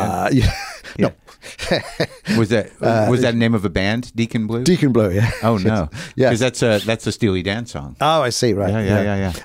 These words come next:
Speaker 2: So that's how it starts.
Speaker 1: Uh, that's how it started. And then I applied to be a, a comedy producer for radio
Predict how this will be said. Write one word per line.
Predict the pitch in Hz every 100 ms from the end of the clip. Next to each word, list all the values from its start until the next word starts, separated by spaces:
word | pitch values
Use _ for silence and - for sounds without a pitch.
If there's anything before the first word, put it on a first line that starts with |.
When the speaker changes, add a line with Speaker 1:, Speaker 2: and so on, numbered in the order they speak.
| -
Speaker 2:
So | -
that's | 113 123
how | 120
it | 104
starts. | - 95 113
Speaker 1:
Uh, |
that's | 165 185
how | 214
it | 170
started. | 185 165 175
And | 165
then | 175
I |
applied | 160 - 160 165 -
to | 139
be | 156 147
a, |
a | 135 113 - 156
comedy | - 143 139 131 131
producer | 127 - 160 131
for | 117 113
radio | 139 139 98 90